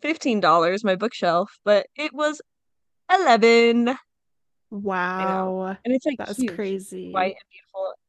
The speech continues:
Speaker 1: And I just am obsessed with it. It goes with my furniture. I'm in love with it.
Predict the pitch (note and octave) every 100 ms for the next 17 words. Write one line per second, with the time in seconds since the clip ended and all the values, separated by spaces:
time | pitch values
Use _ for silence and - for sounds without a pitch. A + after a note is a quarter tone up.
0 | _ _ _ F#3+ F3+ F3 F#3 F3+ - -
1 | - G3 F#3+ G3+ F3+ - F3+ G3 F#3+ F#3+
2 | - _ _ - G#3 G3 - G3+ G3+ G3+
3 | F#3+ F#3 G3+ _ _ _ _ _ _ _
4 | _ _ G3 G3 G3 G#3 G#3 F#3+ G#3 G#3+